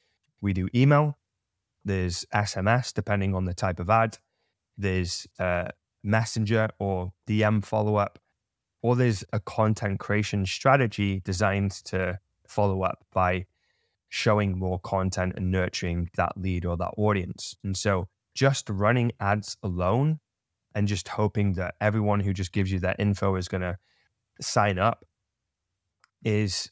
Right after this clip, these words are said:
probably not gonna lead you to a lot of success. But if you have the right follow-up processes in place, that's when you're gonna see a much larger volume of sales and a much higher profitability on your ads.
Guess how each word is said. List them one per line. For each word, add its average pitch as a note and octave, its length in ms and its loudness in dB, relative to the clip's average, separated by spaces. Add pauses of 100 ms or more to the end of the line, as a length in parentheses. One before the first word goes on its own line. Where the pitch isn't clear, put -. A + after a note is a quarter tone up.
probably A#2 320 2
not A2+ 160 2
gonna G#2+ 180 0
lead G2+ 220 0
you G#2+ 100 2
to F#2+ 160 -4
a - 20 0
lot F#2+ 180 2
of F2+ 100 -4
success. - 580 -2
But G#2+ 140 -2
if G2+ 160 -2
you G#2 120 2
have A2 280 2
the G#2 120 0
right G2+ 220 4
follow-up G2 500 -4 (100)
processes F#2 600 -2
in F2+ 120 -2
place, A#2 480 -2 (400)
that's G#2 400 2
when A2 120 2
you're G2+ 140 2
gonna G2 160 0
see F#2+ 240 -2
a F2+ 140 0 (200)
much G2+ 460 2
larger F#2+ 320 2
volume F#2 380 -2
of E2+ 100 -4
sales G2+ 600 0 (320)
and G2 100 0
a F#2+ 40 2
much G2 480 0
higher F#2 360 0
profitability F2+ 760 -4
on F2+ 120 -2
your E2+ 160 -2
ads. - 340 -4